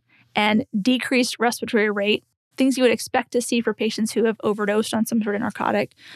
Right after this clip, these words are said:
would be bradycardia, pinpoint pupils, and hypotension. So if you observe respiratory depression, here's how you decide what to do first. If they look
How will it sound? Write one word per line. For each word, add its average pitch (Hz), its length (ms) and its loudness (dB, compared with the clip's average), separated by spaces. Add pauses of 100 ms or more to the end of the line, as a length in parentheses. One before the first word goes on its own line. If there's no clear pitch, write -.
(120)
would - 100 0
be - 120 0
bradycardia, 240 960 2 (640)
pinpoint 302 720 0
pupils, 208 720 -2 (420)
and 220 140 -2
hypotension. - 720 -4 (500)
So 247 240 0 (320)
if 262 220 -6
you 403 220 4
observe 214 480 2 (180)
respiratory 226 520 0
depression, 220 640 -2 (560)
here's 392 460 0
how 277 240 2
you 247 160 2
decide 196 560 0
what 202 100 -2
to - 80 -14
do 190 100 -6
first. - 460 -6 (840)
If 294 120 2
they 349 140 2
look 453 160 2